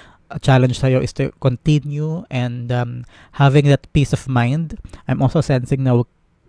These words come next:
kahit nahihirapan ka na, watch your words, wag ka na masyadong, um, wag ka papadala sa emosyon mo. So, I mean,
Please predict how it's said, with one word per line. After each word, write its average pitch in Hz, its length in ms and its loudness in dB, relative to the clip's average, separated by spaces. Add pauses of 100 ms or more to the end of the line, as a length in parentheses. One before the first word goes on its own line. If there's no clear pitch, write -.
kahit 131 320 2
nahihirapan 120 420 2
ka - 140 -2
na, 123 180 0
watch 131 380 0
your 117 100 4
words, 123 380 2 (100)
wag 123 140 -2
ka 123 160 0
na 117 80 0
masyadong, 113 420 0 (560)
um, 117 320 -2 (540)
wag - 140 2
ka 147 100 6
papadala 123 380 4
sa 170 100 2
emosyon 120 420 2
mo. 117 280 -4 (200)
So, 131 440 2 (1000)
I 120 80 0
mean, 120 320 -2